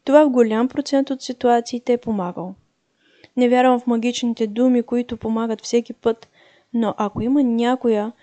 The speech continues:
която поне малко да се доближава, това е валидацията. И тя помага не само в сферата на дисциплинирането,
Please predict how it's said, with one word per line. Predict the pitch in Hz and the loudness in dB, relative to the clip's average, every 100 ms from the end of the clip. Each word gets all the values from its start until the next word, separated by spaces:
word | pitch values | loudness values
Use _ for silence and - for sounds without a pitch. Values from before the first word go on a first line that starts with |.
| _ _ _ | _ _ _
която | 254 262 262 | 2 2 0
поне | 240 233 220 311 | -8 -4 -2 -2
малко | 370 320 294 | 0 0 0
да | 233 | -4
се | 226 226 | -4 -6
доближава, | 220 208 202 202 196 190 311 - _ _ _ _ _ | -6 -8 -6 -4 -6 -4 -6 -8 _ _ _ _ _
това | - 214 202 | -6 -4 -2
е | |
валидацията. | 208 208 190 190 190 - 196 - - _ _ _ _ _ _ _ _ _ | -4 -4 -4 -4 -6 -6 -12 -12 -20 _ _ _ _ _ _ _ _ _
И | 254 | -2
тя | 269 262 | 0 0
помага | 262 247 247 247 | 0 0 2 2
не | 233 | 0
само | 240 254 254 | 0 2 2
в | 233 220 | 0 -4
сферата | - - 233 233 233 | -8 -4 -2 -2 -2
на | 220 | -4
дисциплинирането, | 208 208 - 202 - 202 220 240 240 240 240 240 | -4 -8 -12 -16 -12 -6 -2 0 0 -2 -2 -6